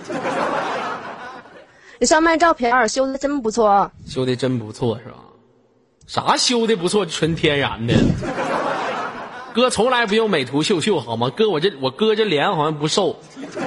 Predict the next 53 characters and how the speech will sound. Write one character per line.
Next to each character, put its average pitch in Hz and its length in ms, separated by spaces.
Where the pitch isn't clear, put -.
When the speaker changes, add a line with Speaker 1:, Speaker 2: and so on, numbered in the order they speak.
Speaker 2:
好 143 100
像 185 80
不 196 80
帅 202 220
呆， 160 180
倾 156 280
国 117 140
倾 127 220
城 113 240
的。 117 80
你 151 160
瞅 131 160
那 139 140
阳 135 260
光 139 220
普 120 180
照 131 140
在 131 160
我 113 120
的 117 120
脸 110 200
庞， 113 240
多 120 140
么 160 100
清 131 300
新， 113 240
多 120 120
么 156 100
的 151 100
小 113 160
清 113 240
新， 110 240
是 120 60
不 110 80
是？ 104 260
那 147 120
我 139 40
问 156 140
一 139 40
下 127 120
妹 127 180
子， 113 100
你 104 140
对 135 140
象 151 120
人 135 80
家 117 140
处 - 140
多 117 100
长 113 100
时 117 160
间 107 200
了？ 104 180